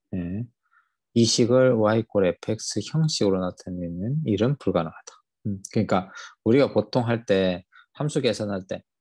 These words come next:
Y 꼴 뭐, 뭐 이런 식으로 나타낼 수 있으면, 그러니까 이거는 무슨 말이냐면 X와 Y랑 분리가 돼 있다는 얘기지, 함수 자체가. 예, 그래서 X랑 Y랑 이렇게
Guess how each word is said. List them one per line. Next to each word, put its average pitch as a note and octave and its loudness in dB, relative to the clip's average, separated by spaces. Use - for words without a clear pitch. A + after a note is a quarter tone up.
Y B2 0
꼴 A#2 0
뭐, F#2 -6
뭐 G#2+ -10
이런 C#3+ 6
식으로 A#2+ 4
나타낼 F#2+ 0
수 - -6
있으면, F2+ 0
그러니까 B2+ 2
이거는 C#3+ 4
무슨 G#2 -10
말이냐면 F#2 -2
X와 C3+ 2
Y랑 G#2 -2
분리가 D#3+ 4
돼 F2+ -14
있다는 F2+ -12
얘기지, - -16
함수 F#2 -8
자체가. F2 -8
예, F2 -2
그래서 A2 2
X랑 D3+ 2
Y랑 G#2+ 0
이렇게 G#2 -6